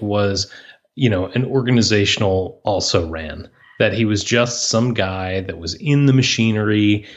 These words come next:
and found his way to the majors because there wasn't a whole lot else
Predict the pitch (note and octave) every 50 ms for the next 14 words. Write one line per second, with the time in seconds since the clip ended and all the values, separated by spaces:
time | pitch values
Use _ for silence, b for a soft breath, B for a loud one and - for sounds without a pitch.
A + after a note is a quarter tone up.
0 | B B - - G#2+ G#2 G2+ G2 G2+ G2 F#2+ G2 - A2+ A2+ A#2 B2 B2 A2+ A2+
1 | A2+ G#2+ G#2+ G#2+ G#2 G#2 G2+ F#2+ F#2+ F#2+ F#2 G2 G2 F#2 F#2 F2+ - - G#2 F2+
2 | F#2 - - F#2 F2+ F2+ F2 E2+ - - - - G2+ F#2+ G2 G2 G2 G2+ G2+ F#2+
3 | G2+ - G2+ G2 G2+ G2 F#2 F2 E2+ E2 E2+ E2 E2 E2 E2 - - - -